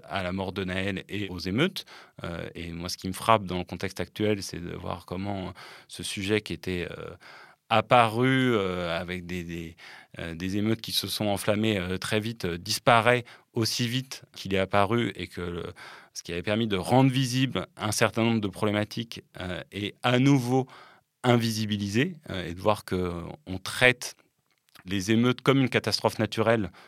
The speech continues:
dont le but est de faire disparaître, euh, les traces de ces émeutes le plus vite possible. Donc voilà, là, ça c'est une des questions qui va se poser dans les, dans,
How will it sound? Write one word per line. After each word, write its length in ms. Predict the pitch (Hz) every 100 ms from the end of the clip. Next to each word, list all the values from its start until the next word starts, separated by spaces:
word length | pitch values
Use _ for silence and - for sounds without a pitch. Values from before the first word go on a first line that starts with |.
| _ -
dont 220 | 95 101
le 140 | 98
but 400 | 101 123 123 - 110
est 360 | 117 123 -
de 220 | 98 98 95
faire 280 | - 135
disparaître, 760 | 127 127 - 120 117 120 - - - - -
euh, 480 | 95 90 90 87 85
les 160 | 92 98
traces 400 | - 123 123 101
de 160 | 98
ces 260 | 95 104 101
émeutes 380 | 98 107 - -
le 80 | 90
plus 180 | -
vite 120 | 87 -
possible. 320 | - 151 139 - - -
Donc 100 | 95
voilà, 240 | 92 - -
là, 220 | 98 98 62 - -
ça 440 | - - - - -
c'est 160 | 92
une 160 | 110 113
des 100 | 95
questions 320 | 107 - 107
qui 160 | - 87
va 140 | 90
se 60 | -
poser 300 | 98 95 98
dans 140 | 90
les, 200 | 82 87
dans, 160 | 87